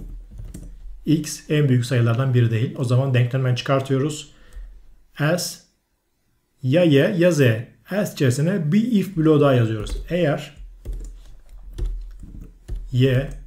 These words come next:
büyüktür Z ise Cout en büyük sayı eşittir Y değilse,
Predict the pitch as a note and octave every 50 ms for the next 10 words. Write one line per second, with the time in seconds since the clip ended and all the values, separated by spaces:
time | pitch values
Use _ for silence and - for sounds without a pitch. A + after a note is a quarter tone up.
0 | - - A#2 C3+ E3+ G3 - - - C3+ A#2+ A#2+ A#2+ G#2 G#2 A#2 C#3 E3+ G3 F3
1 | - - E3 E3 E3+ G3+ - - - - - - - - - - - - - -
2 | - - - - - - - - - - - - - _ _ - - - - -
3 | - - - - _ _ - - - - - - - - - - - - - -
4 | - - - - F3 F3+ E3 C#3 C#3+ D#3+ - - - - - - - - _ _
5 | _ _ - - - - - - _ _ _ _ - - - - - - - -
6 | - - - - - - - - - - - - - - - F#3 F#3 E3 C3+ A#2+
7 | A2+ A2 G#2+ G#2+ - - - - - - C#3+ C#3+ D3 D3+ D3+ D3+ D3+ D3+ - -
8 | - - C#3 B2+ A#2+ D#3+ D3 D3 - - D3 C#3+ D3 D3 D3 - - - - -
9 | - - - - - - - - _ - - _ _ - - - - - - -
10 | - _ - - - _ _ _ _ _ _ _ _ _ _ - - - - -
11 | B2 A#2+ B2 B2+ C3 C3+ C3+ C#3 - - - - - - - - - - - -
12 | - - - - - - - - - - - - - - - - - - - -
13 | - - _ - - - - - - - - - - - - A#2+ A#2 C3+ D#3+ G3
14 | G3+ - - D3 C3 C3+ D3+ - -